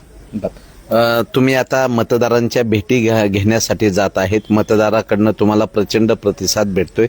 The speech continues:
अ, गेल्या अनेक वर्षापासून तुम्ही राजकारणामध्ये आहात, ग्रामपंचायतपासून तुम्ही आता सुरुवात केली. जिल्हा परिषद सदस्य का व्हायचे,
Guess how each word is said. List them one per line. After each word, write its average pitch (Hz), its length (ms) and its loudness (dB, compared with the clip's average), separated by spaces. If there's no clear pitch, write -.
अ, 113 140 2
गेल्या 110 340 0
अनेक 113 280 -2
वर्षापासून 117 600 0
तुम्ही 117 440 2
राजकारणामध्ये 113 880 0
आहात, 101 500 -2
ग्रामपंचायतपासून 107 1080 -2
तुम्ही 107 260 0
आता 110 220 -2
सुरुवात 113 360 0
केली. 107 200 2
जिल्हा 117 400 2
परिषद 170 380 0
सदस्य 135 480 -2
का 131 240 -4
व्हायचे, 104 380 -2